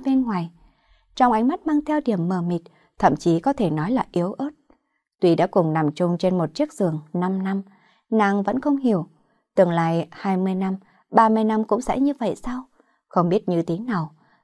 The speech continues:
nhưng lúc này nàng lại cảm thấy bi thương thay cho hai người bọn họ. Lý Thần Du tự nhận là người có thể thích ứng trong mọi hoàn cảnh, rất nhanh mà hình thành thói quen sinh hoạt ở nơi sống mới. Chỉ cần có một chút thời gian là được. Trước kia,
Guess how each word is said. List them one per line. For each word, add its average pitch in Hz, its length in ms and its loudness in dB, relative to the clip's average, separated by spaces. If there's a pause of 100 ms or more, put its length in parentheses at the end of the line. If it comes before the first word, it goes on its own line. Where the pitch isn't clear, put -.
nhưng 175 220 2
lúc 262 140 -2
này 180 200 -2
nàng 165 200 -2
lại - 140 -2
cảm 165 220 -2
thấy 175 200 -4
bi 254 200 -2
thương 254 200 -6
thay 254 280 -6
cho 202 100 -6
hai 175 140 -4
người 160 200 -4
bọn 156 240 -4
họ. 165 240 -6 (960)
Lý 180 180 4
Thần 185 180 4
Du 175 240 4
tự 190 100 4
nhận 175 240 0
là 170 140 2
người 165 220 0
có 180 200 -4
thể 180 140 0
thích 277 280 -4
ứng 180 200 -2
trong 190 200 -4
mọi 185 160 0
hoàn 175 180 -4
cảnh, 170 260 -2 (500)
rất 226 220 0
nhanh 180 200 0
mà 170 80 0
hình 170 240 -2
thành 151 240 -2
thói 160 160 -2
quen 180 200 -2
sinh 180 200 -2
hoạt 180 180 -4 (100)
ở 180 160 0
nơi 233 200 -4
sống 208 260 -6
mới. 196 300 -4 (500)
Chỉ 240 160 6
cần 214 240 2
có 233 120 -2
một 311 240 2
chút 349 200 -2
thời 294 160 -4
gian 269 220 -2
là 202 140 0
được. 170 240 -2 (600)
Trước 220 240 2
kia, 175 240 0